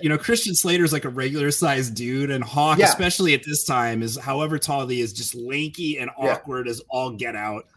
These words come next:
Speaker 2: Yeah,
Speaker 1: And
Speaker 2: big
Speaker 1: just the
Speaker 2: time.
Speaker 1: flop, like, yeah,
Speaker 2: Yeah.
Speaker 1: there's the whole,
Speaker 2: Yeah.
Speaker 1: um, so what did you think about,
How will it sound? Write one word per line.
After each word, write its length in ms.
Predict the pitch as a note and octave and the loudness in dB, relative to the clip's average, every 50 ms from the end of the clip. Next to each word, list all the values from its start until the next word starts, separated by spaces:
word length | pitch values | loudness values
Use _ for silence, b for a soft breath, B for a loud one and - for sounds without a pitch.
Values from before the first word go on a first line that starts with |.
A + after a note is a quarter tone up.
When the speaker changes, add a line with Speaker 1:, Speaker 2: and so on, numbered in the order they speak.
| _ _ _ - | _ _ _ 0
Speaker 2:
Yeah, 340 | A#3 B3 C4 C#4 C#4 C4 A#3 | 2 2 4 4 4 4 4
Speaker 1:
And 80 | - | 4
Speaker 2:
big 160 | C#4 D4+ B3+ | 2 2 2
Speaker 1:
just 180 | - A#3 A3 G3+ | 4 4 4 4
the 60 | E3+ D3+ | 4 2
Speaker 2:
time. 120 | C#3 B2 - - - | 0 -2 -6 -12 -12
Speaker 1:
flop, 260 | C3 B2+ B2+ B2 B2+ - - | -8 -4 -4 -4 -4 -6 -8
like, 340 | B2+ B2 B2 B2 A#2+ A2+ - | -8 -6 -4 -4 -6 -4 -4
yeah, 160 | C#3+ A#2+ D3+ | -4 0 2
Speaker 2:
Yeah. 140 | D3+ C#3+ B2 | 2 4 4
Speaker 1:
there's 240 | A#2+ C3 B2 B2+ C3 | 2 0 -2 -4 -6
the 100 | B2+ B2 | -8 -8
whole, 460 | A#2+ B2+ B2 B2 A#2+ A#2+ A#2 A2+ - _ _ _ _ _ _ _ _ _ | -6 -6 -4 -4 -2 -4 -4 -6 -8 _ _ _ _ _ _ _ _ _
Speaker 2:
Yeah. 280 | - A#2 A2+ C#3 C3 A2+ | -2 0 2 2 2 2
Speaker 1:
um, 140 | G2+ G2+ - - _ _ _ - - | 0 -4 -6 -10 _ _ _ -8 -6
so 260 | - - - G3 F#3+ | -6 2 4 4 4
what 280 | F3+ E3+ D#3 E3 F3 G#3+ | 6 4 4 2 2 2
did 180 | B3+ B3+ - | 2 0 0
you 100 | C4 A#3 | -2 -2
think 400 | - - - E3+ E3 E3 - - - | -2 -2 -2 0 0 0 -2 -4 -8
about, 640 | C3+ C#3 B2+ A2+ B2+ B2+ B2 B2 B2 A#2+ A#2+ A#2+ | -8 -6 -4 -2 -2 0 2 2 2 0 -2 -4